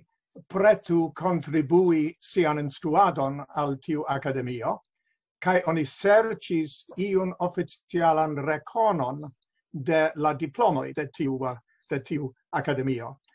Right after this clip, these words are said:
Kion oni trovis en la komenco pere de San Marino, eh, ju pli malgranda la lando, des pli granda la ebleco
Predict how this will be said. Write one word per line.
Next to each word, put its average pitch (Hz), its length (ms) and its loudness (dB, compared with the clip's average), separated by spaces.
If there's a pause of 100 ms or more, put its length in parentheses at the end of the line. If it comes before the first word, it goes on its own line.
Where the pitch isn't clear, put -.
(220)
Kion 202 440 2
oni 170 260 0
trovis 165 600 0
en 147 80 -4
la 151 100 -2
komenco 147 580 -4
pere 180 300 2
de 160 200 -8
San 147 400 -2
Marino, 143 560 -2 (580)
eh, 135 220 -2
ju 156 260 0
pli 165 220 -2
malgranda 143 760 0
la 131 160 0
lando, 151 680 0
des - 320 -8
pli 139 180 -6
granda 139 480 -2
la 131 240 -2
ebleco 135 560 -6